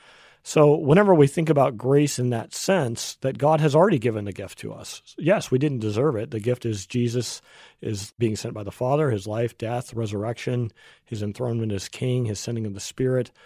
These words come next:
All that is the premier grace of God. But grace doesn't mean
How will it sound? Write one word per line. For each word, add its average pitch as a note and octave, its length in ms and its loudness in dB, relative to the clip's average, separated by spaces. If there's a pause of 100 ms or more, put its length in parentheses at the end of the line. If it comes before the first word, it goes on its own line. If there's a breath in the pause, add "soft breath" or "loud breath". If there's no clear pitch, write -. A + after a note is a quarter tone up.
(260 soft breath)
All D3 160 4
that C#3 200 4
is A#2+ 340 0
the A#2 120 -6
premier C3 520 0
grace A#2+ 380 0
of G2+ 140 -12
God. A2+ 440 -4 (380 soft breath)
But C#3+ 180 2
grace F#3+ 380 6
doesn't E3 460 4
mean C#3 560 2